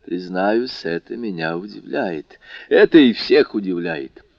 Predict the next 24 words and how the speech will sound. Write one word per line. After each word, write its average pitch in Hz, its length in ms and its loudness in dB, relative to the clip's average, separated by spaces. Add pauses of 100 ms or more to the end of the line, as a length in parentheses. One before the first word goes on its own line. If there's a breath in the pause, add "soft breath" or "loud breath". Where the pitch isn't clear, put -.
(280)
Вероятно, 120 800 0
в 73 40 -12
его 135 320 0
жизни 175 420 -6
есть 151 300 -4
какая-то - 460 -2
тайна, 185 580 0
которой - 340 -4
никто - 360 -2
не 226 140 -4
знает. 196 500 -2 (340 loud breath)
Но 85 240 -8
какими - 800 -10
видимыми 90 760 -10
путями 82 680 -8
дошёл 82 580 -4
он 87 180 -6
до 87 100 -6
большого 90 560 -8
богатства 117 680 -12
или 76 220 -8
до 78 140 -10
высокого 82 640 -8
положения? 107 680 -6